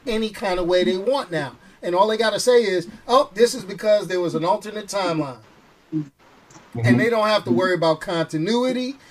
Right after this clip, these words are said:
Speaker 1: They don't have to worry about anything else. You know what I mean? That, that, that's all I can say.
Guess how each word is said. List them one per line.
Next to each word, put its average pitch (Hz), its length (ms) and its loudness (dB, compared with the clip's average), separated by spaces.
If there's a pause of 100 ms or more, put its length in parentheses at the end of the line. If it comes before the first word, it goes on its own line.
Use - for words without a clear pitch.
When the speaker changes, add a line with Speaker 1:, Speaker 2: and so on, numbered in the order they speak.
(140)
Speaker 1:
They 208 140 -2
don't 208 180 0
have 240 160 -2
to - 60 -2
worry 185 260 2
about 165 280 0
anything 214 680 -4
else. - 460 -8 (720)
You 175 120 0
know 196 140 4
what 208 100 4
I 214 60 2
mean? 269 240 -2 (1000)
That, 175 220 2
that, 214 240 4
that's 214 180 6
all 196 220 10
I 190 80 6
can 196 120 -2
say. - 280 2